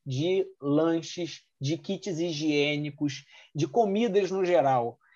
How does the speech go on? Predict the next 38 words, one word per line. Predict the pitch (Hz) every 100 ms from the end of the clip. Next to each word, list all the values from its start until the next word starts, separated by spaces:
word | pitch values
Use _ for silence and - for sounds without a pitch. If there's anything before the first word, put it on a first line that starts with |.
| _
Eu | 175 254
faço | 254 - 240 240 247
uma | 240
contribuição | 233 240 247 226 247 220 240
mínima | 226 240 247 247
dando | 220 240 254
uns | 233
ovinhos | 240 185 196 247 -
cozidos | 247 202 226 214
por | - 208
semana | 226 196 208 220
que | 208
a | 226
Helena | 202 208 208
vai | 196 190
lá | 185 202
e |
coloca | 202 190 175 190 185 185
na, | 180 170 165 156
na, | 156 160 151
na | 160 156
caixinha. | - 170 - - 185 220
De | 170
vez | 160 175
em |
quando | 170 175 180
eu |
mostro | 170 175 -
as | 139
fotos | 165 160
pra | - 156
galera. | 143 147 196 208 - - -
Mas | 247
estamos | 220 - 254 233
aqui | 233 - 226 -
para | 226 220 214
sensibilizar | - 214 214 196 180 190
vocês. | 180 160 - 170 185 -